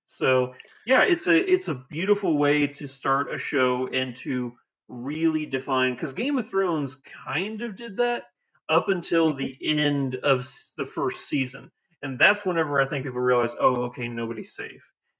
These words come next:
Speaker 1: They did it in the
Speaker 2: Sure.
Speaker 1: pilot, you know, and so right away you know what kind of show you're getting into. And
Speaker 2: Well, and
Speaker 1: that's good.
Speaker 2: Uh, uh, the most impressive thing about the show is the voice cast.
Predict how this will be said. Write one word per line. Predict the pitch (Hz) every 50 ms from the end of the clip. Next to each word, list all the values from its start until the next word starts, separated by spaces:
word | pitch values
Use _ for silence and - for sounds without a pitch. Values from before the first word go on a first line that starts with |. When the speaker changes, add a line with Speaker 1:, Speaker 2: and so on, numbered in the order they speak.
| _
Speaker 1:
They | - - 226
did | 285 320 269 233
it | 226 190
in | 175 156
the | 135 -
Speaker 2:
Sure. | 185 170 143
Speaker 1:
pilot, | 135 139 135 120 - - - - - - _ _ _ _ _ _
you | 165 151 135
know, | 127 123 127 123 123 123 - - _ _ _ _
and | 147 139 127 127 127 127 127 123 120 120 -
so | - - - 160 135 131 127 127 127 - -
right | 127 131 139 151 214 208 214 214 196
away | 185 165 170 170 160
you | 147 135 139 139
know | 135 135
what | 127 127 127 -
kind | - 123 120
of | -
show | - -
you're | 127 - 127 131 123
getting | 127 - 64 - 131
into. | 64 62 - _ - - - - - _ _ _ _ _ _ _ _ _ _ -
And | 147 135 131 127 127 123 120 120
Speaker 2:
Well, | - 254 254
and | - 113 117 113 110
Speaker 1:
that's | - - - _ _ _ _ _ _ _ _ _ _ _ _ _ _ _ _ _ _ _
good. | - 135 117 - - - _ _ _ _ _ _ _ _ _ _ _ _ _ _ _ -
Speaker 2:
Uh, | 190 202 202 -
uh, | 202 196
the | 185 196
most | 202 214 269 294 - -
impressive | 202 - 233 262 262 240 196
thing | 240 254 285
about | 254 202 156
the | 156
show | - - - 254 262 226 165
is | 151 139
the | 139 143
voice | 127 147 254 285 -
cast. | - 143 123 - - - - - - -